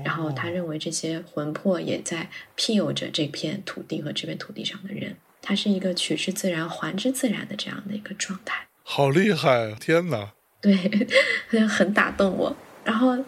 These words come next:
Speaker 1: 在很多的这个田野考察当中，就会发现有一些地方被商业化很严重了，
Speaker 2: 嗯。
Speaker 1: 然后就还是会有一点遗憾。就商业化其实一方面来说很好，就它能发展、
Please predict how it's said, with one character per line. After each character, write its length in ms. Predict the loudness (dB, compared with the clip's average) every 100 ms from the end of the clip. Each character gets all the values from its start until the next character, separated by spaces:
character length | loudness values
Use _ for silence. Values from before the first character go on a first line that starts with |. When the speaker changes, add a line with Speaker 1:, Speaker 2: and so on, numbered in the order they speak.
| -4
Speaker 1:
在 120 | 0
很 220 | 2 2
多 160 | 4 4
的 100 | 4
这 120 | 2
个 240 | 2 0 -2
田 200 | 0 0
野 80 |
考 200 | 0 -2
察 180 | -2 -4
当 160 | -4 -4
中， 180 | -4 -4
就 80 |
会 140 | -2 -4
发 180 | -4 -4
现 300 | 0 0 0
有 160 | -2
一 40 | -2
些 300 | 2 2 2 -6 -2
地 140 | 2
方 340 | 2 0 -2 -2
被 220 | 2 2
商 240 | 2 2 2
业 140 | 2
化 140 | 2
很 180 | -2 -2
严 180 | -2 -2
重 280 | 0 2 2
了， 160 | -4 -2
Speaker 2:
嗯。 220 | -4 -4 -4
Speaker 1:
然 120 | -2
后 80 | 0
就 160 | 2
还 160 | 2 2
是 80 | 2
会 140 | 4
有 140 | 2 0
一 60 |
点 160 | -2 -2
遗 160 | 0 2
憾。 320 | 2 2 -4 -12 -6
就 120 | 0
商 220 | 2 4
业 120 | 4 4
化 200 | 2 0
其 140 | -2
实 200 | 2 2 0 -10 2
一 80 | 4
方 160 | 6
面 160 | 4 2
来 140 | 0
说 120 | -2 -4
很 200 | -4 -4
好， 320 | -2 -4 -6
就 140 | -8 -6
它 160 | -6
能 260 | -6 -8 -8 -14 _ _ -6
发 160 | -4
展、 240 | -2 -4